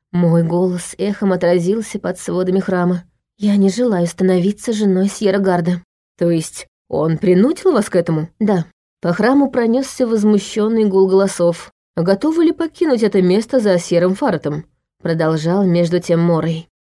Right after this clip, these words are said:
«Готова. Конечно, готова.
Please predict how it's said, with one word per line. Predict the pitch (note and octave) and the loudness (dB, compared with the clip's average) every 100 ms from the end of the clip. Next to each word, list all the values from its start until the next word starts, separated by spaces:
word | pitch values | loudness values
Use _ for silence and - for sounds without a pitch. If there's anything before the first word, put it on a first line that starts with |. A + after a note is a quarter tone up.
| _ | _
«Готова. | - G#3 - F3+ F3 G3+ - _ _ - | -4 -4 0 0 0 -2 -6 _ _ -8
Конечно, | G3+ F#3 A3 G#3+ A#3 | -4 -2 -2 0 0
готова. | A3 A3+ - B3+ F3+ D3 | 0 -2 -2 -2 -2 -4